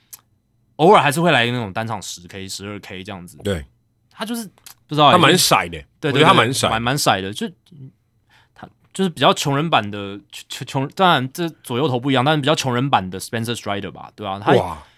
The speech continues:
Speaker 1: 他球威没有那么强，可是他三振，三振起来的时候也是很可怕，他的那个滑球也是打不到，对不对？那 Strider 他就是，嗯，失投的比例可能没有那么高，可是他失投的时候容-，也是容易挨打。
Speaker 2: 嗯。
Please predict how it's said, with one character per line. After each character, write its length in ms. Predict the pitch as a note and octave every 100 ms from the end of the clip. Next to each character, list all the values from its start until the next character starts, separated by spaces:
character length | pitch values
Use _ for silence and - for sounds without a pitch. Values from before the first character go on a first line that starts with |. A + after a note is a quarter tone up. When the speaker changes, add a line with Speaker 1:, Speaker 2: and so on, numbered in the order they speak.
| _ _ _ _
Speaker 1:
他 100 | -
球 200 | A3+ E3+
威 100 | G3
没 80 | G3+
有 80 | F#3
那 60 |
么 100 | F3+
强， 220 | D3 B2 A#2
可 100 | C#3+
是 60 |
他 180 | E3 G3 -
三 260 | - F3+
振， 180 | F#3+ E3+
三 160 | E3 D#3+
振 160 | E3
起 140 | C3 A2
来 80 |
的 80 | G2+
时 60 | A2+
候 60 |
也 40 | A2+
是 80 | A2+
很 140 | A2
可 120 | G2+
怕， 300 | D#2 G2 D#2+ G#2
他 140 | D3+
的 80 | F3
那 100 | D#3
个 180 | D#3+ B2+
滑 200 | B2 A#2+
球 160 | B2 A2+
也 40 |
是 60 | B2
打 160 | G#2+
不 80 | -
到， 240 | G#2 E2 _ _ _ -
对 100 | B2
不 20 |
对？ 240 | A#2 G#2+ G2 _ _ _
那 220 | C#3 E3 - _ - - _ _ -
Strider 380 | - F#3+ G3+
他 100 | D3
就 100 | E3+
是， 280 | D#3+ E3+ D3 _ _ -
嗯， 160 | G#2
失 200 | F#2+ E3
投 140 | D3+ C3
的 60 |
比 160 | C3 G#2+
例 100 | B2+
可 140 | A2+
能 80 | G#2
没 80 | G2+
有 100 | G#2
那 60 |
么 100 | G2
高， 180 | F2+ F#2+
可 120 | F#2+
是 80 | G#2+
他 100 | B2+
失 140 | - B2+
投 160 | G#2+
的 40 | F#2+
时 80 |
候 80 | G2+
容-， 160 | G2+ E2+ _
也 180 | G2+ F#2
是 160 | -
容 180 | C#3 G2
易 60 | G2+
挨 160 | F#2
打。 140 | G2+ G#2
Speaker 2:
嗯。 160 | E2